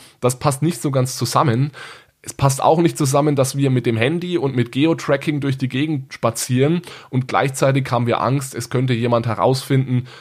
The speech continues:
wo und wann wir uns am Morgen uns den Kaffee kaufen, wenn wir da mit Karte anstatt mit Bargeld bezahlen. Also ich übertreibe jetzt natürlich so ein bisschen, aber ich glaube, du weißt,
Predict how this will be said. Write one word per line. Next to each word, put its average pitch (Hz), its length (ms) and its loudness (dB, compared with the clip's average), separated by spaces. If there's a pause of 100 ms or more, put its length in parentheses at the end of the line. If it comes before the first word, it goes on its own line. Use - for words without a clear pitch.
(140)
wo 117 180 4
und 139 140 4
wann 120 220 4
wir 135 120 4
uns 120 440 -2 (240)
am 117 160 0
Morgen 131 360 4
uns 117 200 -2
den 107 120 -2
Kaffee 147 300 0
kaufen, 117 540 0
wenn 113 160 2
wir 117 80 2
da 110 120 2
mit 107 140 -2
Karte 123 400 2
anstatt 104 420 -4 (260)
mit 104 160 -8
Bargeld 95 460 -4
bezahlen. 82 520 -6 (420)
Also 113 220 0
ich 127 100 2
übertreibe 123 520 2
jetzt 151 220 2
natürlich 139 460 0
so 127 80 -2
ein 117 80 0
bisschen, 131 480 2 (240)
aber 113 160 2
ich 113 100 -4
glaube, 120 440 2 (180)
du 104 160 -4
weißt, 120 500 0